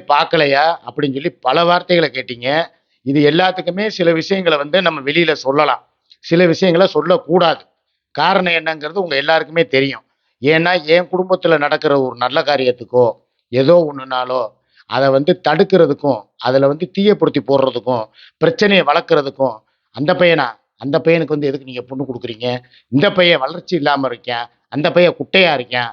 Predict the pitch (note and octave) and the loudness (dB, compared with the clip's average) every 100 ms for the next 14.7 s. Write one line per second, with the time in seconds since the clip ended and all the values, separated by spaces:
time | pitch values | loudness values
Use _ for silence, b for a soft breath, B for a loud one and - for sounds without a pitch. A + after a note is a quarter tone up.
0 | G#2 B2 D#3 E3+ D3+ C#3 F3+ E3+ C3 A#2+ | -6 -4 0 2 0 -2 2 2 0 -2
1 | A#2+ A2+ - _ A2+ B2 D#3+ D#3+ E3 C#3 | -4 -4 -10 _ -8 -2 -2 -2 -2 -2
2 | C#3+ F#3 D#3 D#3+ D#3 D3 D3+ C#3 C3 D#3 | 0 2 4 4 2 0 0 0 0 -2
3 | F3 _ _ - D#3 G#3+ A3+ A3 G#3+ G3 | -4 _ _ -4 0 2 2 0 -2 -2
4 | D3+ - E3+ - B2 - _ _ _ _ | -2 0 -2 0 -6 -8 _ _ _ _
5 | A#2+ D#3+ F3 E3 B2+ C#3+ F3 E3+ E3 F#3 | -2 0 2 2 0 -2 0 -2 -2 2
6 | F#3 E3+ D3+ - _ _ C#3 E3+ D#3+ F#3 | 4 4 2 -4 _ _ 0 2 0 -2
7 | F#3 F#3 E3 F3 D3+ C#3 D3 B2+ A#2 B2 | -2 0 2 2 2 0 0 0 -4 -16
8 | _ _ B2 E3 E3 E3 F3+ F#3+ G3 G3+ | _ _ 0 4 4 2 -2 -6 0 2
9 | D#3+ D3 B2+ A#2 A#2 A#2 A2 A2 G#2+ b | 2 0 -4 -4 -6 -6 -6 -12 -16 b
10 | - C#3 F3 E3+ E3 F3+ F3+ D3+ C#3+ D#3+ | -2 2 4 2 -2 -4 -6 -6 -4 -4
11 | F#3+ F#3 D3+ C#3+ C3 D3 D3+ C3+ B2+ C3 | 0 0 -2 -4 -2 0 2 0 0 0
12 | D3 D3+ D#3 C#3+ B2 B2+ C#3+ B2 A#2 A2+ | 0 0 2 2 0 -2 -2 0 -2 -4
13 | A#2 b b b F3 F#3+ D#3 D3+ D3 E3+ | -10 b b b 2 4 4 2 2 0
14 | D3 D3 D3+ C3 B2+ B2 D3+ | 0 -4 -6 -8 -10 -2 2